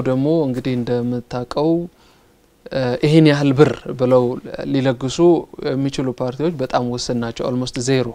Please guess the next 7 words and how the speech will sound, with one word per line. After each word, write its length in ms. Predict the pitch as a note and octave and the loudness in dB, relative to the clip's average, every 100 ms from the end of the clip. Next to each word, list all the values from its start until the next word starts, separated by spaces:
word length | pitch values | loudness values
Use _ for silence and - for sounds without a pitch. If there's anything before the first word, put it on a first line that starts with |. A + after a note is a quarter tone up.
| - - | -12 -12
እ፣ 120 | C3 B2 B2 | -10 -10 -12
ማለት 320 | C3 B2 B2 | -10 -6 -6
በሚቻል 440 | C#3 B2+ B2+ - B2 | -2 -2 0 -4 -4
መልኩ 240 | A#2+ B2 - | -2 -4 -4
እና፣ 140 | B2 C3+ G3+ - - - - - - - - | -2 2 0 -2 -20 -20 -20 -20 -20 -12 0
እ፣ 120 | C3+ C3 B2+ B2+ B2 B2 B2+ D#2 - - - - - - - _ - _ | 6 8 8 6 2 0 -2 -4 -4 -6 -8 -8 -10 -10 -14 _ -20 _
የነበረው 640 | - D#3 F3+ D#3+ E3 D#3+ | 6 10 10 10 10 10